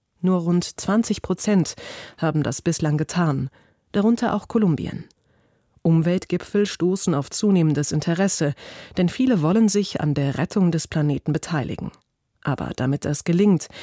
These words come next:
müssen die notwendigen Bedingungen geschaffen werden, die Akquise von Mitteln, der Abschluss von Vereinbarungen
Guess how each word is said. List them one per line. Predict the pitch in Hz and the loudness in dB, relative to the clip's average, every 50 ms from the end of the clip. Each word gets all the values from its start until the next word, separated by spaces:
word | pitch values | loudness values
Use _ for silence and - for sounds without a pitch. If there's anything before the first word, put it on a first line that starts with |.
| - - - - | -16 -16 -14 -2
müssen | - 214 220 - 247 220 185 | 0 0 2 4 2 2 4
die | 175 160 | 4 4
notwendigen | 156 151 156 185 240 247 - - 165 170 170 160 170 156 - 165 160 147 | 4 4 4 4 2 0 0 -2 0 0 2 2 2 0 2 0 0 0
Bedingungen | 156 135 - 202 240 254 214 170 151 143 147 | 0 0 0 2 4 4 4 4 4 2 2
geschaffen | 151 143 - - 160 151 - 165 160 151 | 0 -2 -2 -2 -4 -2 0 0 0 2
werden, | 160 165 156 - 165 165 165 - - - - - - _ _ - | 2 2 2 2 2 2 2 0 -4 -14 -20 -20 -20 _ _ -2
die | 190 185 - | -2 0 0
Akquise | 180 - - - - 233 269 - 226 208 | -2 -4 -4 -4 -2 -2 0 0 0 -2
von | - - 190 185 196 | 0 2 2 4 4
Mitteln, | 220 - - - 117 - - - - _ _ _ _ - | 2 0 -2 -8 -6 -6 -6 -8 -10 _ _ _ _ -6
der | 151 139 - | -4 -2 -2
Abschluss | 165 - - - 165 156 147 - - | -2 -4 -2 0 0 0 0 0 -2
von | - 160 151 | -2 -2 -2
Vereinbarungen | - - 151 - 170 185 202 180 165 156 156 156 156 160 160 156 156 160 | 0 -2 0 2 4 4 4 4 4 2 2 2 2 2 4 4 2 2